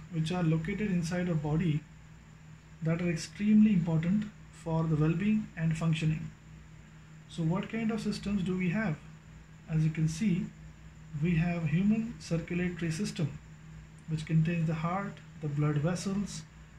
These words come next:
even the blood. We have a respiratory system, which makes us alive by maintaining the supply of oxygen. Then we have excretion system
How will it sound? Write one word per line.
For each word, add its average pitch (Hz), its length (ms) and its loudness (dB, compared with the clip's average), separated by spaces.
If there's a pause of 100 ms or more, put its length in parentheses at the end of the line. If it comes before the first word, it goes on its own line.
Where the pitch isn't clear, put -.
(120)
even 160 220 6
the 151 60 4
blood. 143 280 0 (1400)
We 202 140 0
have 196 260 0
a 180 80 -2
respiratory 196 560 -4
system, 208 480 -2 (920)
which 156 220 -2
makes 180 320 2
us 175 100 -2
alive 170 420 -2 (600)
by 147 180 2
maintaining 160 440 4
the 185 80 -2
supply 175 340 -2
of 175 80 2
oxygen. 185 420 0 (1600)
Then 165 220 2
we 190 140 0
have 185 220 0
excretion 190 600 -2
system 214 500 -4